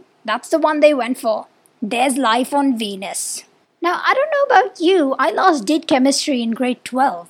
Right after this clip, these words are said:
but I'm guessing if they polled, like, a thousand people and asked them which one was more likely that humans didn't know their chemistry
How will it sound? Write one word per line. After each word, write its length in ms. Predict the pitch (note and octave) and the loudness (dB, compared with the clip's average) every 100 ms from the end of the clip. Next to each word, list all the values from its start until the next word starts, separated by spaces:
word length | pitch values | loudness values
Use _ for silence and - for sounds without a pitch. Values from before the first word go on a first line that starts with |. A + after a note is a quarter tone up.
| _ | _
but 220 | A#3 A3 - - - | -10 -10 -14 -12 -6
I'm 240 | D#4+ D#4 - | -6 -6 -6
guessing 840 | A#4 C#5 - - A4+ B3 C#4 E4 | -6 -4 -4 2 2 2 0 -2
if 260 | - F4 F4 | -2 -6 -2
they 100 | G#4 | -4
polled, 380 | G4 F4+ G4+ F4 | 2 2 2 0
like, 220 | D4+ C#4+ | -4 -6
a 60 | C4 | -4
thousand 560 | C#4 A3+ B3 B3 A#3 | 0 0 0 -2 -2
people 380 | D4 B3+ - A#3+ | -2 -2 -2 -4
and 100 | A#3 | -4
asked 300 | A3+ A#3+ - | -6 -6 -4
them 180 | B3+ A#3 | -2 0
which 240 | C#4+ D4 | -2 -2
one 140 | C#4+ C4 | 0 2
was 160 | B3 | 2
more 180 | B3+ B3 | 0 0
likely 520 | B3 B3 B3 A#3+ A3+ | 0 -4 -6 -6 -6
that 140 | A#3 A#3+ | -2 2
humans 500 | D#4 D#4+ D4 B3 - | 4 4 4 0 0
didn't 420 | D#4 D#4+ E4+ D#4 | 0 4 6 6
know 180 | C4+ B3+ | 6 4
their 200 | A#3+ A#3 | 0 -2
chemistry 560 | C4 A3 A3 A#3+ C4 | -4 -6 -8 -6 -8